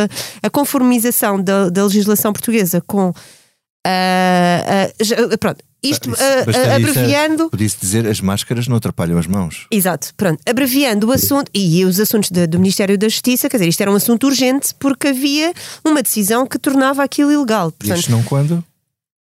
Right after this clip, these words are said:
Speaker 1: ah, este não quando a provedora, ah, perante, ah, vamos, a inércia do governo, decide fazer uma, pedir uma clarificação, uma, um pedido de fiscalização sucessiva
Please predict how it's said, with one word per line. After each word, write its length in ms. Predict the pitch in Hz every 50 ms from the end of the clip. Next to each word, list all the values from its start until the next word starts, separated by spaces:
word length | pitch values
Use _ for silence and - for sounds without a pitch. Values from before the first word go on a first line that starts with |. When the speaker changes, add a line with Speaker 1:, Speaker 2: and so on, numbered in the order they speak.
| _ _ -
Speaker 1:
ah, 200 | 240 262 254 -
este 240 | 254 285 294 - -
não 140 | 269 254 269
quando 200 | 311 339 349 349
a 60 | 415
provedora, 720 | - 359 359 311 311 302 330 294 254 208 190 190 185 - - -
ah, 180 | - 196 180 - _ _ -
perante, 560 | 135 226 254 240 208 196 170 - - - 190 180 180 175 - -
ah, 800 | - 190 190 190 185 185 185 180 180 180 180 180 180 175 175 160 - - - _ _ _ _ _ _ _ -
vamos, 480 | 190 190 196 170 202 196 196 - - - - 170 175
a 80 | 233 190
inércia 580 | 202 208 220 226 220 208 190 - - - 180 180
do 100 | 180 202
governo, 460 | 190 220 220 226 233 240 247 269 262
decide 360 | - - - 294 285 302 302
fazer 440 | 339 339 - - 339 302 311 339 330
uma, 180 | 339 330 320 330
pedir 240 | - 302 311 339 330
uma 120 | 320 330
clarificação, 800 | - 339 330 330 - 339 320 - 330 - - 311 330 392 403 370
uma, 180 | 277 196 196 196
um 140 | 214 214
pedido 240 | 196 - 208 190 185
de 60 | -
fiscalização 540 | - 226 - - 240 233 214 233 226 - 214
sucessiva 640 | 214 - 254 240 - - - 254 254 247 240 269 277